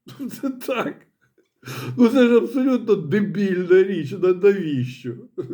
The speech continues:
це все робити? І навіщо здавати державі? Фантастичні у нас люди донині.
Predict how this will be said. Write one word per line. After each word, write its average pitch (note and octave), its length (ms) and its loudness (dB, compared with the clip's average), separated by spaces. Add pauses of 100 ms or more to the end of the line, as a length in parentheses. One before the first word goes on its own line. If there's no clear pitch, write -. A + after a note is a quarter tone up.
(220)
це D3+ 160 -2
все C#3 300 -6 (360)
робити? C#3+ 640 4
І D3+ 220 0
навіщо G3+ 380 0
здавати E3+ 440 2
державі? B2 840 -2 (3250)
Фантастичні G3+ 1040 -2
у F#3+ 80 0
нас F#3+ 320 -6
люди D#3+ 420 -4
донині. A2 680 -6